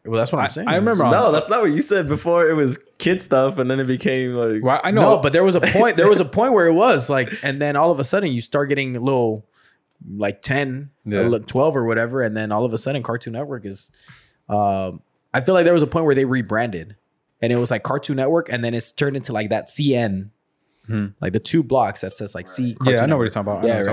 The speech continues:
Speaker 2: talking
Speaker 1: Like
Speaker 2: about.
Speaker 1: that rebrand.
Speaker 2: I just
Speaker 1: And I
Speaker 2: remember
Speaker 1: feel
Speaker 2: Adult
Speaker 1: like
Speaker 2: Swim being kinda wild.
Speaker 1: Yeah, like Adult Swim, and then that's where they had, like, Robot Chicken, and they had, uh, Futurama and all that shit.
Speaker 2: Yeah.
Speaker 1: And I was never able to watch that shit. I remember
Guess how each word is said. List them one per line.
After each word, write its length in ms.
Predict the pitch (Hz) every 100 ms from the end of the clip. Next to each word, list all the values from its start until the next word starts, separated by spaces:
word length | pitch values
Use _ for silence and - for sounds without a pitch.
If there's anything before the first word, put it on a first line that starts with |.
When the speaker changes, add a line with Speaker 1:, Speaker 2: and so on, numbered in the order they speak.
| 117
Speaker 2:
talking 60 |
Speaker 1:
Like 100 | 107
Speaker 2:
about. 80 | 107
Speaker 1:
that 260 | 110 120 107
rebrand. 520 | 104 101 107 - - - -
Speaker 2:
I 80 | 147
just 120 | 127
Speaker 1:
And 80 | 131
I 20 |
Speaker 2:
remember 120 | 170 135
Speaker 1:
feel 80 | 127
Speaker 2:
Adult 80 | 117
Speaker 1:
like 80 |
Speaker 2:
Swim 280 | - 117 107
being 400 | 92 92 90 87 90 _ _ _ _ _ - - -
kinda 240 | 87 80
wild. 180 | 71 62
Speaker 1:
Yeah, 280 | 101 82 85 -
like 120 | 101 95
Adult 280 | 95 113 -
Swim, 500 | 113 107 107 107 98
and 100 | 98
then 100 | 95
that's 180 | 90 -
where 60 |
they 100 | 95
had, 160 | 92 90
like, 240 | 87 85 _ _ _ _ -
Robot 280 | 101 175 -
Chicken, 440 | 156 120 107 95
and 100 | 92
they 100 | 92
had, 320 | 95 95 92
uh, 320 | 90 90 87 82 -
Futurama 600 | 95 110 139 143 123 110
and 100 | 107
all 100 | 101
that 140 | 95 -
shit. 240 | - 107
Speaker 2:
Yeah. 240 | 92 87 92 _ _ _ _ _ -
Speaker 1:
And 80 | 82
I 60 | 101
was 120 | 98
never 280 | 98 90 90
able 120 | 92
to 60 |
watch 260 | 87 85 -
that 100 | 82
shit. 160 | - 87
I 60 |
remember 300 | 104 104 98